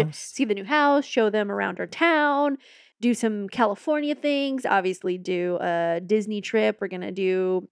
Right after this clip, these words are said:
Speaker 2: the Oogie Boogie Bash the first day, and then the next two days we are going to be in the parks. So they get to enjoy Disneyland, which they have not done. They've been to Disney World,
Speaker 1: Yeah.
Speaker 2: but not Disneyland. So I'm excited that we get to show them around, around there, you know, our neck of the woods.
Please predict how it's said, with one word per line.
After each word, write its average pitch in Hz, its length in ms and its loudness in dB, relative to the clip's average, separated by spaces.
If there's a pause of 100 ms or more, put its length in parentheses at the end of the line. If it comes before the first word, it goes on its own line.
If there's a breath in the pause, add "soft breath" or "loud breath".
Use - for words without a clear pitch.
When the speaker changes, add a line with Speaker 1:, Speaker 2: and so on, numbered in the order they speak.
Speaker 2:
the 185 200 -2
Oogie 208 200 0
Boogie 208 280 2
Bash 196 440 2
the 190 100 -4
first 262 320 0
day, 220 480 4
and 196 140 -4
then 180 320 -6
the 196 80 -4
next 202 200 -2
two - 120 -2
days 190 240 0
we 185 140 0
are 185 140 -2
going 175 280 -8
to 170 240 -4
be 170 180 -8
in 160 80 -8
the 170 60 -10
parks. 320 560 2 (300 loud breath)
So 226 140 4
they 214 140 4
get 196 160 0
to 196 120 0
enjoy 185 260 0
Disneyland, 262 560 4
which - 180 -6
they 196 140 -2
have 175 200 -2
not 208 300 0
done. 202 200 0
They've 202 140 4
been 190 120 -4
to 185 80 -4
Disney 180 260 -8
World, 302 460 6 (120)
Speaker 1:
Yeah. 120 240 0
Speaker 2:
but 208 120 0
not - 180 -8
Disneyland. 277 800 4
So 208 240 2
I'm 190 180 -2
excited 208 320 -2
that 196 120 2
we 196 80 0
get 196 140 -2
to 190 80 -6
show 185 200 -2
them 190 180 0
around, 277 440 0 (440 soft breath)
around 214 380 2
there, 226 320 4
you 240 160 -2
know, 240 220 0
our 214 80 -2
neck 208 200 -6
of 202 60 -6
the 214 80 0
woods. 208 500 0